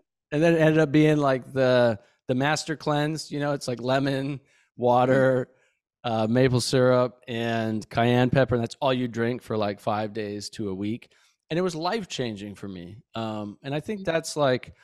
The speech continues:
those are kind of the things that I think can help inspire people to recognize that, hey, your health has to start somewhere, and it starts with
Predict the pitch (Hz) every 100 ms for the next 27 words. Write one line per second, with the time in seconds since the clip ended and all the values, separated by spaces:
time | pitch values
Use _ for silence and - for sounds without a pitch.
0 | _ _ - 175 220 220 - 185 165 139
1 | - 160 147 139 120 127 113 - _ _
2 | 120 113 143 - 123 110 120 117 - _
3 | _ _ _ _ 127 - - 120 113 120
4 | - 120 113 120 107 - 123 110 107 107
5 | _ _ _ _ _ 135 139 139 131 117
6 | 113 110 113 - 123 139 117 135 117 135
7 | 135 131 113 - 107 120 113 - - 110
8 | 117 135 165 165 117 104 - - 110 113
9 | - 117 113 104 104 -